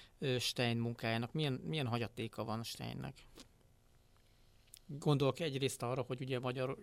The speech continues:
gyökerekkel rendes, magyar, magyarként indult el, aztán mégiscsak ugye brit állampolgárként,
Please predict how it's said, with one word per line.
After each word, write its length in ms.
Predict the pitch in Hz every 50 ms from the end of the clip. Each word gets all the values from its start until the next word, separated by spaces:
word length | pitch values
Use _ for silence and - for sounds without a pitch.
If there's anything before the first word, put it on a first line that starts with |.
| 185 160
gyökerekkel 800 | 135 123 - - 127 131 117 - - - - - - 131 127
rendes, 360 | 123 117 117 120 135 - -
magyar, 400 | - 139 131 127 131 123 123 127
magyarként 840 | 117 123 127 127 131 123 123 151 202 - - - - 135 127 123 -
indult 420 | 127 131 127 123 135 131 123 - 135
el, 100 | 123 131
aztán 280 | 131 - - 131 123
mégiscsak 400 | 123 127 135 127 117 - - -
ugye 140 | 147 139 123
brit 260 | 117 139 135 - -
állampolgárként, 800 | 139 120 120 120 - - 131 123 131 123 - - 143 139 139 -